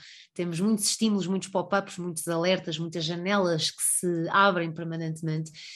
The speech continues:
e isso faz com que nós nos tornemos muito bons a prestar atenção a várias coisas ao mesmo tempo, ou seja, não prestamos propriamente atenção de qualidade a nada. E é aí que às vezes se perde esta capacidade, este discernimento de perceber, por exemplo,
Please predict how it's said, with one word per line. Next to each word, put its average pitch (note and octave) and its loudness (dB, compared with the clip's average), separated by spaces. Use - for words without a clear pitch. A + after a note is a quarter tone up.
e F#3+ 0
isso G#3 0
faz G#3 4
com G3+ -2
que G3+ -8
nós F#3+ 2
nos F#3+ 0
tornemos E3 -2
muito G3+ 2
bons F3+ -2
a F#3 -4
prestar F3+ -2
atenção E3+ -4
a E3+ -2
várias G3+ 4
coisas E3+ -6
ao F3+ -2
mesmo F3+ 0
tempo, F#3+ -2
ou F#3 4
seja, E3+ 0
não F3+ -2
prestamos F3 -4
propriamente E3+ -2
atenção E3+ -2
de D#3+ -8
qualidade E3 2
a E3+ -4
nada. C#3+ -2
E G#3 6
é A#3+ 12
aí F#3 6
que G#3 0
às G3 2
vezes G#3 0
se - -8
perde G#3 2
esta G3+ -6
capacidade, F#3+ 0
este E3+ 0
discernimento F3 0
de F#3 0
perceber, E3+ -2
por F3+ -10
exemplo, F#3 0